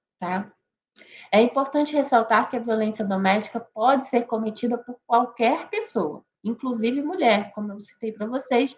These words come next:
a sogra pode cometer violência doméstica e familiar. Então, ela pode ser cometida, inclusive, com, inclusive por mulheres que têm uma relação familiar ou afetiva com a vítima.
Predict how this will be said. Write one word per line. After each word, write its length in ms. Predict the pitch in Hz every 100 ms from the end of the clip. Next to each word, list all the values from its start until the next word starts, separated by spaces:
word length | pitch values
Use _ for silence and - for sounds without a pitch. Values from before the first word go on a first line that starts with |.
| _ - -
a 100 | -
sogra 640 | 240 - 254 311 311 226 202
pode 640 | - 233 330 415 196 190 196 _ _ -
cometer 500 | 233 240 220 220 208
violência 460 | 202 202 196 202
doméstica 500 | 196 196 190 190 -
e 40 | -
familiar. 540 | 196 185 185 - - _ _ _ _ - - - _ _ -
Então, 400 | 190 196 220 311
ela 200 | 233 220
pode 200 | 214 208
ser 100 | 214
cometida, 420 | 208 202 196 220
inclusive, 560 | 233 214 202 214 247 294 -
com, 220 | 208 - _ _
inclusive 480 | 190 196 196 208 240 -
por 100 | 254
mulheres 460 | 277 294 175 - - _ _
que 220 | 254 240
têm 240 | 220 202 202
uma 180 | 208
relação 540 | 208 196 185 - 175 175
familiar 640 | 196 196 196 220 190 202
ou 100 | 233
afetiva 720 | 302 330 370 - 269 285 285
com 160 | 302 277
a 120 | 311
vítima. 460 | 262 170 - -